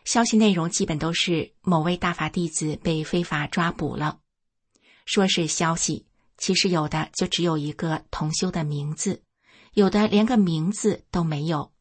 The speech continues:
时间也不太确切，只知道大概是几号，地方就是大概哪一片儿。最大的难度是被迫害的同修多，而报道迫害的消息却少，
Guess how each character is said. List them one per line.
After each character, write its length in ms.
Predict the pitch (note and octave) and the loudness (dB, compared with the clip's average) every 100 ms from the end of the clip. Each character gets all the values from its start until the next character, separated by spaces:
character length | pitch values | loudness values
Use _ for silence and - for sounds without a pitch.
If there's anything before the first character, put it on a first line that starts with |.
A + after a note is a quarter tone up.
| _ | _
时 220 | - E3 | -4 -4
间 280 | D#3+ F3+ F3 | 0 0 -2
也 120 | - D3+ | -4 -4
不 140 | D#3 | -4
太 180 | - D#3 | -6 -4
确 300 | - E3+ D3 | -4 -4 -4
切， 340 | - D#3+ - _ _ _ _ _ | -4 -4 -6 _ _ _ _ _
只 100 | - | 0
知 180 | G#3 B3 | 4 4
道 280 | A#3+ G3 E3 | 4 0 0
大 240 | - G3 | 0 -2
概 320 | F3+ A#3 G3+ - | -2 -2 -2 -2
是 160 | - | -6
几 240 | D3+ - C#3 | -4 -8 -8
号， 400 | - D#3+ D3 - _ _ _ _ | -6 -4 -4 -6 _ _ _ _
地 240 | B3+ A3 | 2 2
方 320 | F#3+ E3 D#3+ - | 2 0 -2 -6
就 140 | - F#3+ | -4 -2
是 120 | - | -2
大 240 | - F#3+ | -2 -2
概 380 | F3+ A#3+ G#3 - _ | -2 -2 -2 -4 _
哪 200 | - C3 | -6 -6
一 140 | B2+ - | -8 -12
片 240 | - D3+ | -4 -4
儿。 100 | - _ _ _ _ _ _ _ _ _ _ _ _ | -6 _ _ _ _ _ _ _ _ _ _ _ _
最 200 | - G#3+ | 0 2
大 160 | G3 F#3 | 2 0
的 100 | E3 | 0
难 240 | D3 D#3 | -2 -2
度 160 | F#3 D#3+ | -2 -2
是 320 | - D3+ - _ _ _ _ | -2 -4 -8 _ _ _ _
被 180 | - G#3+ | 4 4
迫 180 | G#3 G#3+ | 4 -2
害 200 | - G3+ | 0 -2
的 80 | D3 | -2
同 240 | - D3 | -6 -6
修 200 | - E3+ | -4 -4
多， 380 | - F3+ F3 - _ _ - | -2 -2 -2 -6 _ _ -8
而 140 | - A3 | 0 2
报 180 | B3+ | 4
道 200 | A3 D#3+ | 2 0
迫 240 | - - G3 | -2 -2 -2
害 180 | - F3 | 0 0
的 80 | |
消 320 | D3+ - G#3 A3 | 0 0 0 0
息 240 | - E3+ | -2 -4
却 220 | - G#3+ | -2 -2
少， 500 | F#3 - C#3 C3+ - | 0 0 -2 -4 -8